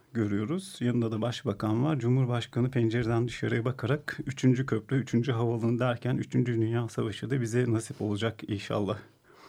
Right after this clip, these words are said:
diyor. E, Leman'da, e, yeni Bakanlar Kurulu açıklandı. Onu kapağa taşımışlar. Cumhurbaşkanı,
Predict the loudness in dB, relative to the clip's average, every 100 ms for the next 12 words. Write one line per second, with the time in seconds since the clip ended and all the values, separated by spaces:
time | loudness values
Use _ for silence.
0 | -20 -20 -20 -20 -20 -20 -20 -20 -20 _
1 | -14 -4 -2 0 0 0 -2 4 6 6
2 | 6 4 6 6 8 8 6 2 2 4
3 | 4 0 -10 -20 -20 -18 -18 -6 -4 -2
4 | -4 -6 -10 _ _ -16 -4 0 2 0
5 | -6 -8 -4 0 2 4 2 0 -4 -2
6 | 0 -2 -4 -18 -10 -10 -10 -8 -2 0
7 | 0 4 6 6 6 -2 -20 -20 -20 _
8 | _ -20 -20 -20 -20 _ -4 -4 -2 -6
9 | -4 -6 -4 -6 -6 -4 -4 -4 -14 _
10 | -20 -20 -20 _ -4 -2 0 -2 -4 -2
11 | 2 2 2